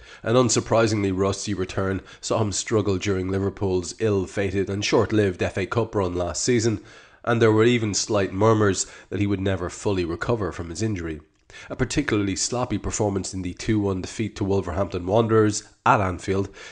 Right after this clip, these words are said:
seemed to be the final straw for Manny, but it was reckless to write him off so soon after such a long layoff. Gomez has roared back into contention during the summer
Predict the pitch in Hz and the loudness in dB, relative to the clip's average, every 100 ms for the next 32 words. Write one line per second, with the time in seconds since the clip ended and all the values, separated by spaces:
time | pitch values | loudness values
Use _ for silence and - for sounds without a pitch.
0 | - - 139 123 110 107 104 92 110 101 | -8 -2 0 0 0 -2 -2 -2 -2 0
1 | 90 - - 117 95 - 92 107 107 92 | -2 -6 -4 -2 -2 -4 -4 0 0 -2
2 | 73 - 107 139 143 127 104 117 131 - | -6 -16 0 2 4 2 2 2 0 0
3 | 92 - 95 90 90 95 87 - 92 - | -4 -4 -2 -2 0 -2 -4 -4 -6 -2
4 | 135 127 104 - - - - 117 - 104 | 2 2 2 -4 -14 -14 -4 -2 0 -4
5 | - - 101 92 85 82 92 117 98 78 | -4 -4 -2 -2 -4 -6 -4 -2 -2 -4
6 | - - _ - 127 117 107 101 101 98 | -10 -20 _ 2 6 8 8 4 2 -2
7 | 95 107 113 107 98 113 101 - 95 101 | 0 2 2 2 0 0 0 0 -4 -6
8 | 95 85 120 113 113 87 95 90 87 - | -6 -4 -4 -2 -4 -2 -2 -2 -2 -2
9 | 113 113 | 2 0